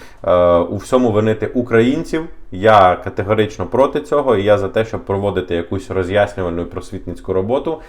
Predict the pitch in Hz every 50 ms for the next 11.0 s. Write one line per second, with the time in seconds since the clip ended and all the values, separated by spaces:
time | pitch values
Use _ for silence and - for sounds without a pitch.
0 | - - - - - - 98 95 95 95 95 95 95 104 98 92 - 120 117 113
1 | 113 113 120 113 117 120 117 117 113 98 - - 101 92 101 104 104 104 101 101
2 | 92 104 110 123 139 143 143 143 143 - - - - - - - - 113 110 107
3 | 117 110 107 - - 127 127 120 - 151 - 110 98 92 87 85 - - 101 98
4 | 101 95 95 101 101 123 113 110 - 104 - - 143 151 151 147 131 113 110 113
5 | 120 117 117 - 120 107 110 104 107 107 - 113 120 113 113 107 95 - 92 82
6 | - - 92 90 - - 104 98 98 98 92 - - - - 98 101 95 95 92
7 | 92 90 - - - - - - - - 92 92 95 95 101 92 - 110 113 120
8 | 123 117 - 117 110 - - - 117 110 110 - - 113 107 101 - 113 110 113
9 | 104 95 90 87 85 82 95 101 107 104 107 117 101 101 - - 113 117 113 113
10 | - - 98 101 107 107 117 135 147 151 147 147 - 156 156 151 - - 160